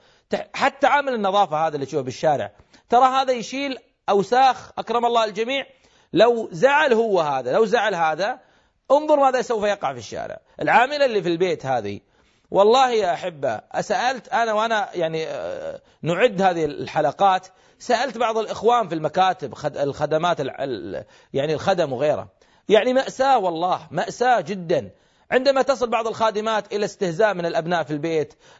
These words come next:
آه، يضربون الخادمة، يرمونها بأي شيء،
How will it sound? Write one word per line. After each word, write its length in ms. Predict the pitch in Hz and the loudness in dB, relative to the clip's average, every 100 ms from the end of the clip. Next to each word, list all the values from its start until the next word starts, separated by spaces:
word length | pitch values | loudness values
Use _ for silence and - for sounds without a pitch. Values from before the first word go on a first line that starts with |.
| - | 4
آه، 540 | 208 214 214 214 202 | 6 6 4 2 2
يضربون 600 | 208 220 214 214 220 214 | 2 2 2 4 6 4
الخادمة، 680 | 170 - 156 147 143 139 127 | 2 0 0 0 -4 -8 -4
يرمونها 600 | 143 226 240 240 226 202 | 4 4 4 4 4 0
بأي 440 | 180 180 175 156 | -2 -2 -2 -4
شيء، 460 | 143 156 147 143 135 | -4 -4 -2 -4 -8